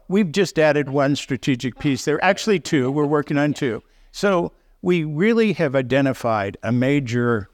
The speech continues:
shear structure that runs through our property over, uh,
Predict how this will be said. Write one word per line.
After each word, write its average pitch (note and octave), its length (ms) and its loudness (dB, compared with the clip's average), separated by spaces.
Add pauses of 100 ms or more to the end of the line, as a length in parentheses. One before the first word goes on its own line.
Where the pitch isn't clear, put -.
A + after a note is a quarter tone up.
(140)
shear C#3 380 0
structure - 600 -8 (420)
that C3 180 2
runs C#3+ 560 0 (160)
through G3 280 0
our D3+ 140 4
property C3 500 0
over, A#2 420 0 (160)
uh, B2+ 140 -2